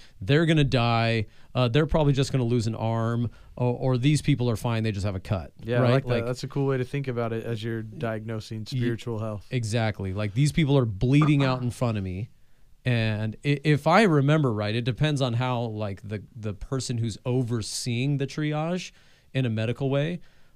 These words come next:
Speaker 1: but oftentimes the person who's, like, gonna bleed out and, like, for sure they're gonna die, like, they just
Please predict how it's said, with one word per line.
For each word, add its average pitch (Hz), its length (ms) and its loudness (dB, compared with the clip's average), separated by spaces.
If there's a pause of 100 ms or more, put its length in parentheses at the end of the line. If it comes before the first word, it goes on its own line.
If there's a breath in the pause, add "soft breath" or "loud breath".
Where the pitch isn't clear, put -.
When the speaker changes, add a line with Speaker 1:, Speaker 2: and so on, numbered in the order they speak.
Speaker 1:
but 120 300 0
oftentimes 117 920 -2
the 113 100 -4
person 117 360 -2
who's, 113 200 -2
like, 101 220 -4
gonna 117 220 -2
bleed 110 360 -4
out 110 280 -4
and, 110 140 -4
like, 98 200 -6
for - 180 -6
sure 107 300 -4
they're 104 120 -4
gonna 98 200 -6
die, 92 420 -6 (340 soft breath)
like, 113 200 -2
they 127 120 2
just 123 260 -2